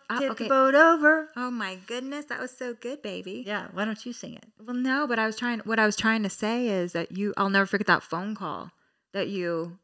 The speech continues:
Speaker 1: you called me when the boat was doing that. And you're like, "I gotta get off the phone. The boat, like, the stabilizers aren't working."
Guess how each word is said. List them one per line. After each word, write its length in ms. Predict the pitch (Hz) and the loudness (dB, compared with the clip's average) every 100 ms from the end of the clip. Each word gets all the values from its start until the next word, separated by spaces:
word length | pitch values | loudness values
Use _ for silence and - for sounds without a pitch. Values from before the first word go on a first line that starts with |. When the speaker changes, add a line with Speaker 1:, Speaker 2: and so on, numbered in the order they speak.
| _ | _
Speaker 1:
you 120 | 208 226 | -12 -12
called 380 | - 208 240 | -6 -2 -2
me 120 | 202 160 | -2 -4
when 140 | 165 | -6
the 60 | 160 | -6
boat 300 | 160 160 - | -4 -4 -4
was 420 | 165 151 160 - _ _ | -6 -6 -10 -20 _ _
doing 320 | - 185 208 160 | -6 -4 -2 -4
that. 220 | - - _ _ _ _ - | -10 -14 _ _ _ _ -10
And 80 | 196 | -2
you're 80 | |
like, 140 | 190 185 | -2 0
"I 80 | 262 | 4
gotta 200 | 285 262 | 6 6
get 100 | 240 | 4
off 160 | 233 | 2
the 60 | 226 | -2
phone. 560 | 214 240 247 240 202 185 _ | 0 2 2 -2 -4 -8 _
The 80 | 202 | -8
boat, 480 | 190 233 262 - _ | 0 4 4 0 _
like, 240 | 202 196 - | -6 -6 -6
the 60 | |
stabilizers 920 | 190 208 226 220 175 160 156 156 - - _ - | -6 -2 0 0 -2 -4 -6 -10 -14 -20 _ -6
aren't 140 | 208 214 | -2 4
working." 480 | 220 214 156 143 | 2 2 -6 -8